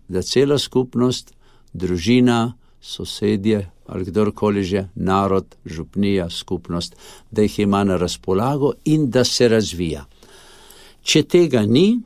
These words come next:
zdi se, da je sedanja situacija taka, potem cela skupnost pride v krizo. Danes govorimo o močni krizi, a ne? Eni rečejo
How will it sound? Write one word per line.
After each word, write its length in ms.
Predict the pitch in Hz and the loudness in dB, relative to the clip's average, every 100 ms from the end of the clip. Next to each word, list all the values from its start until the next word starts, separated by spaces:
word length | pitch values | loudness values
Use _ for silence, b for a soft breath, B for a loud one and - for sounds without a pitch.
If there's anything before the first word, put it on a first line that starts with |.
| _ | _
zdi 260 | 101 92 131 | -8 -4 -4
se, 160 | - 113 | 0 2
da 100 | 117 | 4
je 80 | |
sedanja 480 | 107 104 101 135 170 | 4 0 2 2 2
situacija 640 | - 175 160 156 156 165 143 | 0 0 2 2 2 0 0
taka, 400 | 139 139 156 151 B B B B B | 2 2 0 -2 B B B B B
potem 420 | 120 117 - 185 | 2 4 4 2
cela 360 | - 131 120 147 | 4 4 4 0
skupnost 600 | - 139 127 131 127 - | -2 -4 -2 -2 -2 0
pride 260 | 120 110 113 | 0 2 0
v 100 | 98 | -2
krizo. 460 | 110 92 76 76 67 - - _ b b b b | -2 0 -2 -8 -14 -20 -20 _ b b b b
Danes 280 | 120 160 131 | 0 2 2
govorimo 460 | 156 139 147 135 - _ _ _ _ - | 2 2 2 2 -4 _ _ _ _ -2
o 140 | 117 | 2
močni 640 | 107 143 147 - 117 107 - | 4 2 -2 -4 -2 -2 0
krizi, 560 | - 107 92 76 80 - - _ _ _ _ - | 2 2 2 -2 -10 -14 -20 _ _ _ _ -10
a 160 | 90 | -2
ne? 220 | 101 127 127 _ b b b b - 151 147 | 2 0 -2 _ b b b b -20 -20 -8
Eni 240 | - 98 92 | -2 0 0
rečejo 380 | 87 87 90 | 0 -4 -6